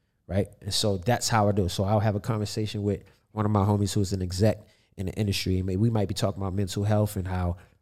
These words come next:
you know, going from, you know, being somebody's assistant to becoming an A and R, like, what the mental process of that was like, what, what was his virtues before versus what they are now.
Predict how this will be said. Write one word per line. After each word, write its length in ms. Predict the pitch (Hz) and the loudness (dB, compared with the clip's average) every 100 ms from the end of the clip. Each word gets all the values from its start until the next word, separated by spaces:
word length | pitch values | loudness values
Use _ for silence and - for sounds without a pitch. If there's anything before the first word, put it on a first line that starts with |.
| _ | _
you 80 | 110 | -16
know, 120 | 87 | -10
going 280 | 85 107 101 | -2 0 0
from, 360 | 95 98 92 90 - _ _ _ _ - | 0 -2 -2 -4 -14 _ _ _ _ -16
you 80 | 85 | -10
know, 140 | 80 - | -6 -2
being 200 | 107 101 | 0 0
somebody's 640 | 113 101 101 92 - - - | 0 2 2 0 -2 -6 -4
assistant 540 | - - 117 117 107 | -2 0 0 0 -2
to 100 | 107 | -2
becoming 380 | 95 92 107 104 | -2 -4 -4 -4
an 60 | 92 | -2
A 120 | 117 | 0
and 160 | 104 101 | 0 -2
R, 140 | 101 95 | -2 -2
like, 180 | 98 90 | -2 -2
what 200 | 107 - | -2 -2
the 80 | |
mental 280 | 104 104 - | -2 -2 -4
process 440 | - 113 95 107 98 | -2 0 0 -2 -2
of 140 | 98 | 0
that 300 | 104 98 92 - | 0 0 -2 -4
was 180 | 101 95 | -4 -2
like, 220 | 95 - | -2 -2
what, 160 | 110 - - - | -4 -4 -12 -8
what 100 | 113 | 0
was 120 | 117 120 | 2 2
his 120 | 104 | 2
virtues 440 | 101 117 - 113 | 4 4 2 -2
before 560 | 98 104 - 120 113 107 - _ _ | -2 -4 0 2 2 0 -6 _ _
versus 300 | 117 107 104 | 0 2 2
what 120 | 110 104 | 2 2
they 140 | 107 | 4
are 160 | 107 98 | 4 4
now. 400 | 110 110 104 | 2 2 2